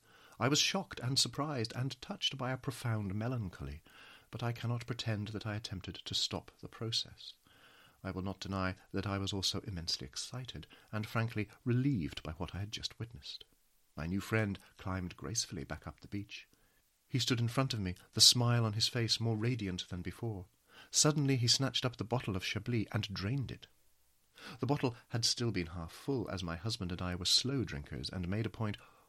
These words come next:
always of savouring our wine, properly chewing it and letting the mellow, chiming finish resound around our mouths, the kiss of Chablis. Equally suddenly,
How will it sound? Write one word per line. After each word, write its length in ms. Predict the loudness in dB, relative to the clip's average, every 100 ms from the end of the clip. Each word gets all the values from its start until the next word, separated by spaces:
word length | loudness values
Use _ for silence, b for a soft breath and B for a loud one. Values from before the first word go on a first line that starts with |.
| B _
always 300 | 0 4 4
of 100 | 4
savouring 580 | 6 6 6 2 -2 -8 -8
our 80 | -6
wine, 340 | -6 -6 -8 -12 B -16
properly 500 | -4 -2 0 -2 -4 -4
chewing 340 | 0 2 2
it 160 | 0 -4 -6
and 180 | -4
letting 340 | -2 -2 -2 -2
the 60 |
mellow, 460 | 0 0 2 2 0 0
chiming 580 | -4 0 0 0 0
finish 440 | -4 -2 0 0 -2 B B
resound 640 | 2 4 4 4 2 0
around 320 | 0 0 0
our 120 | -2 -2
mouths, 540 | -4 -8 -10 -10 -10 -10
the 80 | -12 -10
kiss 400 | -6 0 2 2 B B
of 100 | -8
Chablis. 460 | -8 -8 -8 -10 -12 -18 _ _ _ _ -20 -20 -20 -20 _ _
Equally 360 | -6 -6 -6 -8
suddenly, 380 | -6 -6 -6